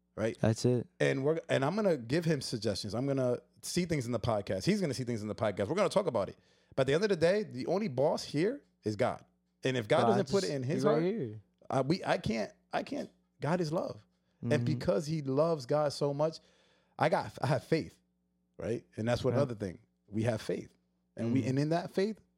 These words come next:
Speaker 1: we, in faith, we did this podcast. In faith, we're gonna keep going. In faith,
Speaker 2: Yeah.
Speaker 1: we're gonna serve God.
Speaker 2: Yeah.
Speaker 1: You know?
Speaker 2: That's it. And that's the journey. That's the
Speaker 1: Mm.
Speaker 2: journey, bro.
Speaker 1: Yes.
Speaker 2: That's the
Speaker 1: Yes.
Speaker 2: relationship that we have with God. We,
Speaker 1: Yes.
Speaker 2: we have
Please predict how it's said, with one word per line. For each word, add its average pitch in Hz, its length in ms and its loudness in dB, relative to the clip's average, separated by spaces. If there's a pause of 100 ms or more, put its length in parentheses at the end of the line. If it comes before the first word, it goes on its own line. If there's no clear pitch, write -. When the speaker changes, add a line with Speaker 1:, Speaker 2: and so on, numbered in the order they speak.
Speaker 1:
we, 123 80 -2
in 123 80 0
faith, 180 300 0
we 127 80 -2
did 135 120 -2
this 139 120 -6
podcast. 120 500 -2 (580)
In 123 120 0
faith, 170 320 0 (240)
we're 135 80 2
gonna 127 160 0
keep 196 200 -4
going. 92 280 0 (360)
In 107 120 -4
faith, 151 220 4
Speaker 2:
Yeah. 123 60 -2
Speaker 1:
we're 143 120 2
gonna 139 160 -2
serve 151 240 0
God. 208 280 -2 (120)
Speaker 2:
Yeah. 117 180 2 (340)
Speaker 1:
You 113 120 -4
know? 139 280 -2
Speaker 2:
That's 117 220 -2
it. 143 160 0 (300)
And 120 120 -4
that's 123 180 -2
the 120 80 -4
journey. 131 420 0 (140)
That's 135 200 2
the 113 160 -2
Speaker 1:
Mm. 127 40 -6
Speaker 2:
journey, 202 340 -6
bro. 135 160 -4 (300)
Speaker 1:
Yes. 110 440 2
Speaker 2:
That's - 320 2
the 120 120 4
Speaker 1:
Yes. 143 80 2
Speaker 2:
relationship 151 640 0
that 123 100 0
we 113 100 -6
have 107 140 -6
with 107 100 -8
God. 101 140 -4
We, 127 320 2
Speaker 1:
Yes. - 320 -4
Speaker 2:
we 143 140 6
have 143 220 2